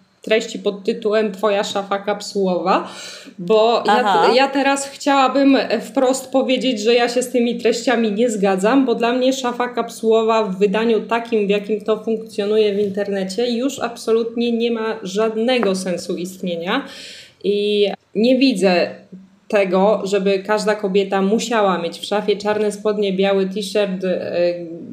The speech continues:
Speaker 1: trench, ekri, e, jedwabną
Speaker 2: Mhm.
Speaker 1: koszulę, e, i co tam
Speaker 2: I
Speaker 1: jeszcze
Speaker 2: tą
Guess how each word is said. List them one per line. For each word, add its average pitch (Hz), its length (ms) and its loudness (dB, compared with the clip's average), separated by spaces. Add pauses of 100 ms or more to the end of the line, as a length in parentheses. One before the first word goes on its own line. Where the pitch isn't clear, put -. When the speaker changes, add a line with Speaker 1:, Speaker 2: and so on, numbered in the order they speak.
(160)
Speaker 1:
trench, 220 380 0 (180)
ekri, 208 680 0
e, 190 380 -2
jedwabną 196 600 0
Speaker 2:
Mhm. 190 140 -4
Speaker 1:
koszulę, 202 840 2
e, 185 400 0
i 190 40 -4
co 202 120 -6
tam 202 160 -2
Speaker 2:
I 208 40 -2
Speaker 1:
jeszcze 240 160 4 (100)
Speaker 2:
tą - 0 -